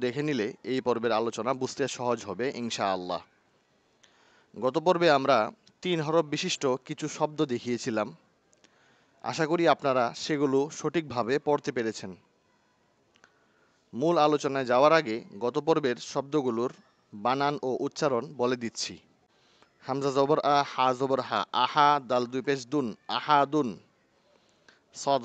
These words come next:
জবর স, মিম জবর মা, সমা, দাল দুই পেশ দুন, সমাদুন।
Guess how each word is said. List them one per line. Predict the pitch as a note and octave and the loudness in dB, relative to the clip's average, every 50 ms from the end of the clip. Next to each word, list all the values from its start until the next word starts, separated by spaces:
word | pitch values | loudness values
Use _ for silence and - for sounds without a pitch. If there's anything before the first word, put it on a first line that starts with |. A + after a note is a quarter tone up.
| A#2+ | 0
জবর | C#3 C#3+ C#3+ D3+ C#3 - - | 0 0 0 0 -2 -2 2
স, | E3 D3+ D3 D3 D3 | 4 4 6 4 4
মিম | C#3 C3+ C3+ C3+ B2+ | 0 -4 -4 -2 -2
জবর | C#3 C#3 C#3+ C#3 C3 B2 | 0 2 2 0 0 0
মা, | A#2 G#2+ G2+ - - | -2 -2 -4 -4 -2
সমা, | C#3+ C#3 C#3 C#3+ C#3 C#3 C#3+ C#3 B2+ B2+ A#2 | 0 0 2 2 2 2 2 0 -2 -2 -2
দাল | B2+ B2 B2 B2 | -2 -2 -2 -4
দুই | B2+ B2+ - | -4 -4 -2
পেশ | C#3+ C#3 B2+ B2 C3+ | -4 -4 -4 -4 -2
দুন, | D#3 C#3 A#2 F#2+ E2 - - | 0 0 0 -2 -8 -8 -4
সমাদুন। | - C3+ C3+ C#3 C#3 C3+ C3+ D3 D3+ C3+ | -2 -2 0 2 0 0 2 2 0 0